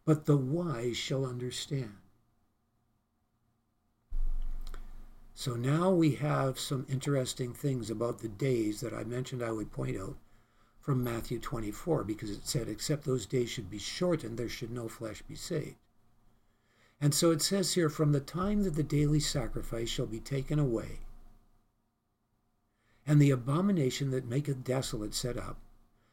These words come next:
there shall be a thousand two hundred and ninety days," which is around three and a half years.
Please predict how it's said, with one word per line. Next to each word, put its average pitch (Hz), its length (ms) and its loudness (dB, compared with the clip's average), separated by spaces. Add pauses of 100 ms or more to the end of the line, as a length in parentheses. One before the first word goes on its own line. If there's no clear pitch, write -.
(160)
there 143 200 6
shall 180 180 2
be 143 160 4
a 135 60 4
thousand 131 720 0
two 196 260 0
hundred 110 540 -4 (760)
and 143 160 4
ninety 120 320 0
days," 98 480 -4
which 98 220 -8
is 101 160 -8
around 104 520 -6 (920)
three 127 280 0
and 107 80 -4
a 104 60 -8
half 98 360 -8
years. 120 360 -4